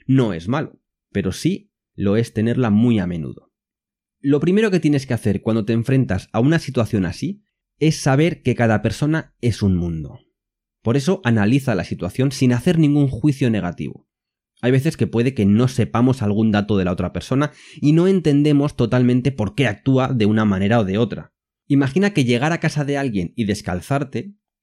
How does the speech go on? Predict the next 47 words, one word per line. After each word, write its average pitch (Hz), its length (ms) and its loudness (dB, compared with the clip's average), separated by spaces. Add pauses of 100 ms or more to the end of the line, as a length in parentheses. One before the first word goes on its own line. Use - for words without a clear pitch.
a 107 100 -8
ti 147 80 0
te 151 120 -2
da 143 120 0
vergüenza 139 480 0
porque 113 220 -2
un 120 100 4
día 123 160 0
fuiste 135 340 -4
a 107 60 -4
casa 104 220 -6
de 117 80 -2
un 113 60 -2
amigo 127 440 -4
y 98 140 -6
cuando 98 300 -2
te 85 120 -10
quitaste 82 380 -8
las 90 160 -4
zapatillas 110 520 -4
te 98 120 -4
dijeron 107 300 -2
que 123 100 -2
no 139 80 0
hacía 160 240 0
falta, 139 400 -2 (200)
que 107 100 -6
allí 113 420 0
nadie 113 340 0
se 107 140 -2
descalzaba. 82 640 -8 (360)
Entonces 139 580 0
sentiste 123 600 0
vergüenza. 90 640 -4 (180)
Una 170 200 2
vergüenza 170 440 -2
que 123 100 -2
estás 143 380 -4 (220)
trasladando 120 800 0
a 113 100 -2
esa 175 200 0
situación 147 500 -2
en 139 80 0
la 110 120 -2
que 104 100 -2
tu 104 120 -4
amigo 131 360 0